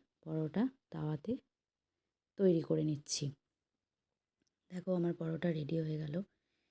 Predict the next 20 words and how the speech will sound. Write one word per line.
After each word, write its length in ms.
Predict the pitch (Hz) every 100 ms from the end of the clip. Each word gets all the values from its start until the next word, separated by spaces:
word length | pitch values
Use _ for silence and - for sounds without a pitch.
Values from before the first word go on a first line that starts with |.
| _ _ _ _ 180
এরম 140 | 160
করে 160 | 156 165
আমি 180 | 170 170 -
সমস্ত 380 | - 165 170 -
পরোটা 340 | 170 160 156 165
করে 240 | 165 165
নিলাম। 320 | 160 160 175 262 - _ _ _ _ _ _ _ _
এ 80 | 185
দেখো 220 | 170 165 160
বন্ধুরা, 480 | 160 160 156 156 190 208 - _ _ _ _ _ -
আমি 280 | 165 160 160 160 _ _ _ _ -
জলখাবারের 680 | 165 165 156 147 143 160 165 - _ _ _ _ _ _ -
পরোটা, 460 | 170 170 160 165 175 - _ _ _ _ -
ঘুগনি 420 | 160 165 165 175
বানিয়ে 280 | 170 160 160
রেখেছিলাম। 480 | 156 156 151 156 160 160
ঘুগনিটা 360 | 156 156 156
তোমাদের 300 | 160 156 156
দেখাতে 320 | 147 151 151 156
পেলাম, 260 | 160 156